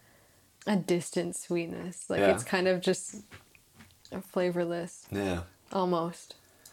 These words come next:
Speaker 2: Oh, okay, yeah, yeah.
Speaker 1: You know?
Speaker 2: Like gruel.
Speaker 1: Yeah, like
Speaker 2: <laughs>
Speaker 1: unflavored oatmeal with too much water.
Speaker 2: With too much water.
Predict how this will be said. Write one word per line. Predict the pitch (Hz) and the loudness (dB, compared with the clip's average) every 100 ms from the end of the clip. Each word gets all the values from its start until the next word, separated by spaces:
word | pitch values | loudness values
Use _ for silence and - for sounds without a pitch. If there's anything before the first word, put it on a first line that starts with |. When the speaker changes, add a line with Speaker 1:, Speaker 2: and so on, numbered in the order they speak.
| - 98 | -20 -8
Speaker 2:
Oh, | 98 107 110 113 | 4 10 12 12
okay, | 117 101 90 | 10 8 8
yeah, | 87 85 85 82 131 | 8 8 6 4 0
yeah. | 196 208 | 2 4
Speaker 1:
You | 208 | 4
know? | 190 196 | 4 4
Speaker 2:
Like | 214 104 | 4 4
gruel. | 95 190 196 196 107 - - - | 8 10 10 10 6 -8 -18 -2
Speaker 1:
Yeah, | 220 226 202 185 170 185 202 | 4 6 8 6 6 6 12
like | 220 220 - | 10 10 10
Speaker 2:
<laughs> | |
Speaker 1:
unflavored | 220 226 226 - 202 196 180 190 185 180 - | 10 12 10 10 12 12 10 10 10 6 6
oatmeal | 185 180 185 175 170 170 | 6 8 6 4 4 2
with | 185 190 190 | 2 2 2
too | 196 | 2
much | 185 180 | 2 2
water. | 180 170 165 175 180 147 | 2 2 4 4 6 10
Speaker 2:
With | 143 139 | 10 12
too | 156 | 12
much | 131 135 | 12 12
water. | - 156 | 12 12